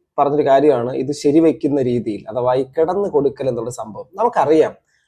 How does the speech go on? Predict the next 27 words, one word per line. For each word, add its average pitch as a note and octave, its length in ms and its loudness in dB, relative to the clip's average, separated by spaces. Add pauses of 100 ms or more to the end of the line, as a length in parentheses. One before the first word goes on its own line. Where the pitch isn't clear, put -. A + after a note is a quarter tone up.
(400)
ഈ G3 160 4
സിനിമാ F#3 380 2
മേഖല, B2+ 360 2
അതുപോലെ F#3+ 460 0
തന്നെ F3 160 0
നമുക്ക് F3 280 0
ഈ, E3+ 440 2 (100)
ഏ, D#3 80 0
ഭയങ്കരമായിട്ട് F3+ 420 0
ഫെയിംഷിപ്പും F3 560 0
ഭയങ്കരമായിട്ട് D#3+ 400 -2
പണവും D#3 280 0
കിട്ടുന്നത് D3 360 -4
ശരിക്കും D3+ 360 -6
പറഞ്ഞാൽ D3+ 280 -6
നല്ല E3+ 140 0
ജോലി D#3 360 4
ചെയ്തിട്ടാണോ D#3+ 380 0
എന്ന് D3 120 -2
ചോദിച്ചാൽ C3+ 300 -4
അതിനെക്കാട്ടിലും E3 480 -4
അപ്പുറം C#3 320 -4
ഈ C#3+ 40 -4
സെലിബ്രിറ്റി D3+ 480 0
സ്റ്റാറ്റസിൽ C#3+ 400 -4
നിൽക്കുന്നവർക്കാണെന്നുള്ള C3 840 -6
കാര്യം B2 180 -8